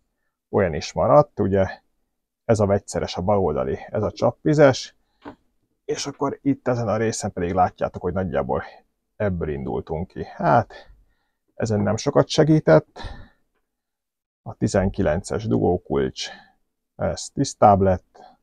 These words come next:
a zsíros részek azok nem lettek sokkal tisztábbak.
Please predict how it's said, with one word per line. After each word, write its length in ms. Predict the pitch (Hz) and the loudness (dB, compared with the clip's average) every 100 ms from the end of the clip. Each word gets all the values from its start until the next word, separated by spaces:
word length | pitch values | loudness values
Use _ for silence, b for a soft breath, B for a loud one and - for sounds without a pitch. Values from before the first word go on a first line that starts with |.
| _ _ _ _ _ - | _ _ _ _ _ -12
a 80 | |
zsíros 480 | 104 107 107 71 - | -4 2 2 2 -2
részek 360 | - 76 - - | -4 -2 -4 -4
azok 360 | 82 73 - | -4 -4 -6
nem 520 | - 113 123 135 143 131 | -6 -2 0 2 0 0
lettek 320 | 147 - 147 | -4 0 -2
sokkal 320 | - 143 143 | 0 4 4
tisztábbak. 800 | 143 135 - 120 117 113 - - | 4 -2 4 2 6 2 2 -12